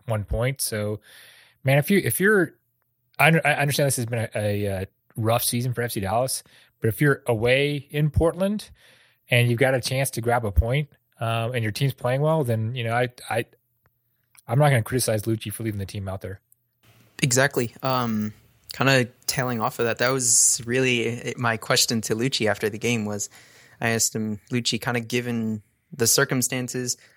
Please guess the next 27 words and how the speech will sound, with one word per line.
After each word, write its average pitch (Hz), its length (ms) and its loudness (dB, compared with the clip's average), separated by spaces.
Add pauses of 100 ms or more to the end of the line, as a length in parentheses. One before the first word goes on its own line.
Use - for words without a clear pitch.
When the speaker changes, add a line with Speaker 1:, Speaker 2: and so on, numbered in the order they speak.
(220)
Speaker 2:
uh, 113 240 0
you're, 110 240 -2 (220)
I 123 60 2
think 123 240 -2
any 131 180 0
team 127 480 -2
on 127 160 0
the 123 100 -4
road 120 460 -2 (580)
at 127 220 4
Portland, 120 600 -2 (360)
uh, 117 240 0
would 117 160 -4
definitely 131 300 2
be 113 140 0
happy 117 540 -2
with 120 280 0
how 107 340 0
kind 113 200 -6
of 107 60 -4
the 110 80 -6
first - 280 2
seventy 110 280 0
minutes 110 420 -4
went." 113 380 -2 (480)
Um, 107 420 -4 (140)
and 151 360 4